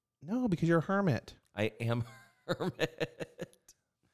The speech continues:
Speaker 1: So this is how you see Andy now. You have to be able to be buzzed in through the gate
Speaker 2: Yeah.
Speaker 1: where you drive into his gate 'cause he lives in a gated community 'cause he is Alyssa.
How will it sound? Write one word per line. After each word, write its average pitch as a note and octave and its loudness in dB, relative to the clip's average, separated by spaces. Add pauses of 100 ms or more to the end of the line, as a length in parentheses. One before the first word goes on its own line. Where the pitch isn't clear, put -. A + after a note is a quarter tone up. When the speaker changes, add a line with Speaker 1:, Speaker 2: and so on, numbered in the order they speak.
(440)
Speaker 1:
So C3 4
this E3+ 2
is F#3+ 4
how D#3+ 6
you D#3 4
see C#3+ -4
Andy B2+ 0
now. G2+ 2
You A2+ 2
have B2+ 2
to C3 -4
be B2+ -2
able B2 0
to A#2 -4
be A2 -2
buzzed B2+ 2
in F3 2
through F3 4
the G3+ 0
gate A#2 0 (160)
Speaker 2:
Yeah. G#3+ -2 (260)
Speaker 1:
where C3 2
you C3 2
drive C3+ 4
into B3 -2
his A3 0
gate C#3+ -2
'cause C#3 -2
he C3 0
lives C3 0
in B2 -2
a A#2+ -4
gated A#2+ 2
community G#2 -2
'cause G#2+ -6
he G#2 -6
is G#2+ -6 (200)
Alyssa. F#2+ -20